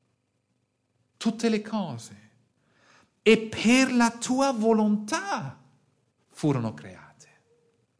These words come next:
Vedete, tu sei degno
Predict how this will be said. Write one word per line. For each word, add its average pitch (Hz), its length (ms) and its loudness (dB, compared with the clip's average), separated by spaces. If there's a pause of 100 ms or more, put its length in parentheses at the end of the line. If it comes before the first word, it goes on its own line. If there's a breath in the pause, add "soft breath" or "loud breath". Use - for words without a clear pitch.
(640)
Vedete, 214 760 0
tu 311 140 0
sei 240 260 0
degno 175 800 -4